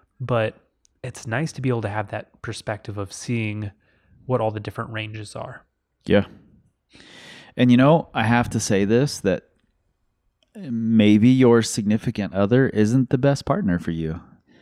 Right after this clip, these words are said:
Speaker 2: I mean, sometimes that's a real thing. Um, if one of you or the other aren't willing to work on what's potentially a really difficult, a really <laughs> difficult moment in your relationship,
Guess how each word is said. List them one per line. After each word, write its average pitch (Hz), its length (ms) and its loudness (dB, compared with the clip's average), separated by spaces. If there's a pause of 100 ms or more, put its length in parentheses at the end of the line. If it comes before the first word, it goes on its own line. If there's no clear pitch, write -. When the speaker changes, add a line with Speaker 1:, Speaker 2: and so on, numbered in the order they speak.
(380)
Speaker 2:
I 90 80 -4
mean, 90 280 0
sometimes 113 640 -2
that's 101 260 -2
a 113 100 0
real 101 540 0
thing. 110 480 -2 (680)
Um, 82 580 -4 (720)
if 92 240 -6
one 85 300 -2
of 90 160 0
you 98 320 2
or 92 220 2
the 90 160 0
other 104 340 2
aren't 85 300 -2
willing 92 480 2
to - 100 -6
work 85 320 -2
on 107 280 2
what's - 280 -2 (180)
potentially 87 760 -4
a 85 100 -6
really 82 460 -2
difficult, 78 800 -6 (2750)
a 107 100 -6
really 95 300 2
<laughs> - 140 0
difficult 101 520 2
moment 101 600 4
in 104 120 4
your 98 160 4
relationship, 101 800 -2